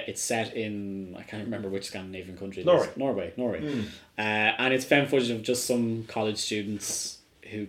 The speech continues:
Speaker 1: cl-, who think that the, the character is a bear poacher,
Speaker 2: Mm-hmm.
Speaker 1: and, uh, as it turns out, no, he's performing, uh, troll catching instead and
Speaker 3: Mm.
Speaker 1: hunting,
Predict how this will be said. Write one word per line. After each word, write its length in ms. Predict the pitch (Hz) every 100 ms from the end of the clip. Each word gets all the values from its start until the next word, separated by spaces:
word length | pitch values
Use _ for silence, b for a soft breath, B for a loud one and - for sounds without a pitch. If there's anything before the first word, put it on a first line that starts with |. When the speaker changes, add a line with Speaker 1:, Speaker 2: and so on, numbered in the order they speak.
| -
Speaker 1:
cl-, 220 | - -
who 140 | 117
think 320 | 127 170 175 -
that 240 | 156 -
the, 60 | 151
the 360 | 160 127 135
character 400 | 135 139 135 135
is 120 | 131 117
a 40 |
bear 280 | 117 123 123
poacher, 580 | 135 127 127 123 120 B B
Speaker 2:
Mm-hmm. 200 | 120 104 107 B _ -
Speaker 1:
and, 360 | 104 104 101
uh, 80 | 101 104
as 140 | 98
it 60 | 95
turns 260 | 104 98
out, 280 | 98 92 -
no, 340 | 117 156 175 -
he's 400 | - 107 107 98
performing, 800 | - - 113 107 101 98 98 107 _ _ _
uh, 400 | 90 90 90 87 - - _ _ _ -
troll 260 | 135 135
catching 320 | - 85 85
instead 460 | 82 85 - 82 78 -
and 140 | 117
Speaker 3:
Mm. 40 | 110
Speaker 1:
hunting, 380 | 87 87 82